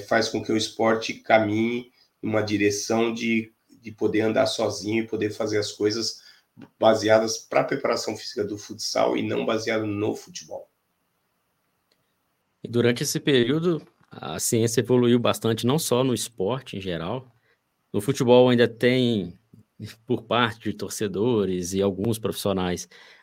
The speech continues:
Speaker 2: ainda tem um certo, uma certa resistência, mas tenho certeza que isso em breve vai, vai diminuir, já está sendo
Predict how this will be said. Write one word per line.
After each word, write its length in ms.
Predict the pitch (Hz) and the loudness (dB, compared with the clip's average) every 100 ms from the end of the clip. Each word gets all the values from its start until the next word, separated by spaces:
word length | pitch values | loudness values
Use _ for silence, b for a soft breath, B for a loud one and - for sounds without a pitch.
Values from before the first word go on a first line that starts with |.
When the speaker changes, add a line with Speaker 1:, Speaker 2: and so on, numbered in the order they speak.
| B B | B B
Speaker 2:
ainda 160 | 135 127 | 6 8
tem 140 | 123 | 6
um 100 | 120 | 4
certo, 720 | - 110 104 98 107 92 85 | 4 4 4 4 2 2 0
uma 160 | 76 85 | -4 -6
certa 240 | 98 95 | -4 -2
resistência, 840 | 104 101 104 - 98 170 - - - _ _ _ _ - | 0 0 -2 0 2 2 0 -8 -12 _ _ _ _ -14
mas 140 | 87 | -12
tenho 180 | - 104 | -6 -4
certeza 380 | 95 85 98 92 | -4 -2 0 0
que 80 | 90 | -2
isso 180 | - 107 | -2 0
em 100 | 95 | 2
breve 380 | 95 95 90 | 4 6 4
vai, 380 | 85 90 90 85 - | 2 2 2 -2 -4
vai 160 | 80 | -6
diminuir, 540 | 87 92 92 92 120 107 | -2 -2 0 2 2 2
já 120 | 98 | 0
está 180 | - 92 | 0 -2
sendo 340 | - 104 104 | -2 -2 -4